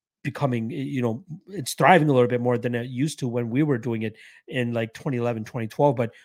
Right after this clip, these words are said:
we had one of the weirdest commissioners ever who would just look at a fight and just say, "Okay, no, it's, we're not doing this." There was one fight, I'm trying to remember off the top of my head. Uh, I believe it included Malcolm Gordon, if I'm not mistaken. And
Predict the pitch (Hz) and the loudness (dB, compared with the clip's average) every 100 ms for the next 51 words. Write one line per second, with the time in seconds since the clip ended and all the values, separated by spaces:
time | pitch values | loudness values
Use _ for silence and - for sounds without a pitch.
0 | _ 147 175 165 151 147 135 127 113 - | _ 2 2 2 0 0 -2 -4 -6 -16
1 | 127 120 160 165 143 131 - - 143 147 | -12 -2 2 2 2 -2 -6 -4 -4 -4
2 | 123 107 127 135 113 - - _ _ 160 | -8 -4 -4 -2 -4 -6 -18 _ _ 0
3 | 147 135 113 139 123 - 123 165 160 131 | 2 0 -2 -6 -6 -10 -4 -4 -2 -4
4 | - 143 123 123 120 - 120 127 - 113 | -4 -4 -4 -8 -10 -8 -8 -10 -8 -6
5 | 113 98 - 123 - - 151 127 117 113 | -6 -8 -12 -14 -14 -14 -8 -4 -4 -4
6 | 110 101 - - - - - 156 254 151 | -6 -8 -14 -18 -20 -20 2 6 6 6
7 | 170 156 156 127 123 175 175 143 143 135 | -2 0 -2 -2 -4 -2 0 0 0 0
8 | 127 123 127 117 113 110 101 _ - - | -2 -8 -8 -8 -8 -8 -10 _ -20 -20
9 | _ _ 127 120 117 113 113 - 143 135 | _ _ -2 0 2 0 -4 -6 -8 -2
10 | 143 214 202 160 147 175 139 127 127 131 | 2 6 6 4 2 2 2 2 0 -2
11 | 117 123 113 110 117 113 113 117 - 123 | -2 -2 -2 -6 -6 -6 -6 -8 -10 -8
12 | 110 107 104 _ - _ - 156 123 120 | -8 -10 -14 _ -20 _ -8 0 2 2
13 | 110 | -2